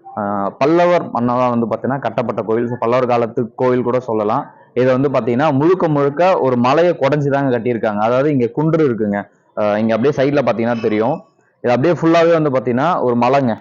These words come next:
So ஒரு சின்ன குன்று. இந்த குன்றுக்கு நடுவுல தான் பார்த்தீங்கன்னா நீங்க பாக்குறீங்க பாத்தீங்களா? So கோயில் இருக்கும். So அவ்வளோ அற்புதமா வந்து பார்த்தோன்னா இந்த குன்றை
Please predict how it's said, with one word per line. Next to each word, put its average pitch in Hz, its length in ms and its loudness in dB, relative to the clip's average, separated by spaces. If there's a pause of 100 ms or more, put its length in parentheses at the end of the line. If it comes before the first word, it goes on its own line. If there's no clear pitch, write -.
(140)
So 120 160 -2
ஒரு 117 160 -2
சின்ன 160 200 -2
குன்று. 151 360 0 (340)
இந்த 127 160 0
குன்றுக்கு 185 400 0
நடுவுல 156 320 2
தான் 160 160 0
பார்த்தீங்கன்னா 139 300 0
நீங்க 131 280 0
பாக்குறீங்க 123 260 0
பாத்தீங்களா? 110 380 -2
So 117 140 -6
கோயில் 147 320 2
இருக்கும். 127 340 0 (2500)
So 120 140 -2
அவ்வளோ 131 220 2
அற்புதமா 151 460 2
வந்து 143 160 0
பார்த்தோன்னா 131 320 -2
இந்த 135 120 0
குன்றை 143 340 0